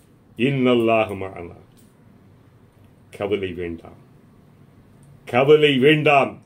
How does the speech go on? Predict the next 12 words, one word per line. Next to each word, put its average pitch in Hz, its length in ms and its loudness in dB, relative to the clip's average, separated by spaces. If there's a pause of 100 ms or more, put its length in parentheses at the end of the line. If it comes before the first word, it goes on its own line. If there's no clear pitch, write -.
(480)
நிச்சயமாக 196 720 2 (160)
அல்லாஹ் 247 420 4 (100)
நம்மோடு 226 400 4
இருக்கிறான். 175 480 -2 (920)
"வலா 214 320 4 (160)
தஹினு 285 380 2 (240)
வலா 190 260 4 (160)
தஹ்சனு 180 440 -2 (800)
வஅன்துமுல் 135 720 -2
அலௌன்." 147 380 -4 (800)
தடுமாற 135 440 -6 (140)
வேண்டாம், 85 340 -20